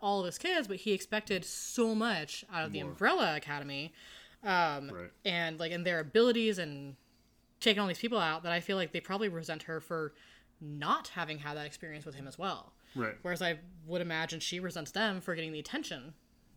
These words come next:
Speaker 1: that she didn't
Speaker 2: Mm-hmm.
Speaker 1: get.
Speaker 2: Right. Yeah, yeah.
Speaker 1: Families suck, y'all.
Speaker 2: <laughs> Right.
Speaker 1: <laughs> Especially when you have a father like Sir Reginald who bought you as a child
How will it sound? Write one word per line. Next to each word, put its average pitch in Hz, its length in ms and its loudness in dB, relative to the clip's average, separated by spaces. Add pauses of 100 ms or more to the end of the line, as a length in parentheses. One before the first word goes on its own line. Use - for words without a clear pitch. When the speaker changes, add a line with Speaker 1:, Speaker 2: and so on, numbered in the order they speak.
Speaker 1:
that 156 140 2
she 127 100 2
didn't 120 180 0
Speaker 2:
Mm-hmm. 123 60 -6
Speaker 1:
get. 117 100 -10 (180)
Speaker 2:
Right. 113 280 0 (160)
Yeah, 120 180 -4
yeah. 95 160 -4 (180)
Speaker 1:
Families 359 260 -2
suck, 139 200 -6
y'all. 156 160 -6 (240)
Speaker 2:
<laughs> 170 1040 2 (540)
Right. 123 400 4 (520)
Speaker 1:
<laughs> 285 100 -2 (300)
Especially 370 300 10
when 392 100 10
you 330 60 6
have 285 100 6
a 240 40 2
father 208 280 6
like 190 140 4
Sir - 100 -2
Reginald 202 400 0
who 170 100 2
bought 185 380 0
you 294 220 2
as 302 120 0
a 339 60 -2
child 349 360 6